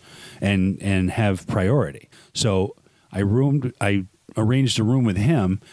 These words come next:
We got the first floor suite. We got the biggest room.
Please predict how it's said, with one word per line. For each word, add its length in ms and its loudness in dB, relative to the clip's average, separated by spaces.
We 80 0
got 280 -2
the 100 -2
first 320 -2
floor 480 0
suite. 540 0
We 80 -2
got 80 0
the 80 -6
biggest 340 -2
room. 380 0